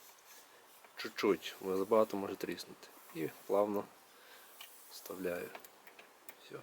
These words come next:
стоїть. Ставимо на стиковку з того боку.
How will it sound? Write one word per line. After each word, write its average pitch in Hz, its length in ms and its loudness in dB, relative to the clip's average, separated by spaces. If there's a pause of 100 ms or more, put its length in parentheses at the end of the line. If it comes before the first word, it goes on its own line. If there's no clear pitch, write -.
стоїть. - 520 -4 (800)
Ставимо 104 380 4
на 98 60 0
стиковку - 600 4
з - 80 4
того 127 260 2
боку. 135 380 0